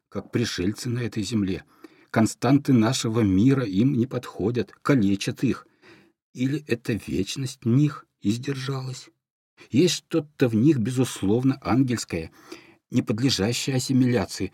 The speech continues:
в человеческом мире. Есть чему удивляться на этой земле, есть от чего робеть. А кто сказал, что пугливость не свойственна ангелам,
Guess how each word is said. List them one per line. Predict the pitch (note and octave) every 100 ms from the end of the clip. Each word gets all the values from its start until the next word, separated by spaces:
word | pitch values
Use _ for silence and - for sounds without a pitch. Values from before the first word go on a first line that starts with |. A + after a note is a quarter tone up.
| _
в | -
человеческом | A2 G#2+ G2 - - G#2+
мире. | G#2+ G2 F#2 E2 _ _ - -
Есть | - G2 C3+ C3+
чему | - - A#2 A#2
удивляться | A#2 G#2+ F2+ F#2 A2+ B2+
на | A#2+ A2+
этой | -
земле, | G#2+ A2+ G2+ G2+ - - -
есть | - F#2 B2 -
от | F#2+
чего | - F2+ E2+
робеть. | - F#2 D#2+ D#2+ A#2 - _ _ _ _ _ _
А | F#2+
кто | - G#2
сказал, | - F2+ D#2+ G#2+
что | G2 - D#2+
пугливость | - D2 C#2+ G2+ A#2 G2+ -
не | D2
свойственна | - D#2 F#2 - - E2 D#2+
ангелам, | D#2 E2+ F#2+ G#2+ A2 G#2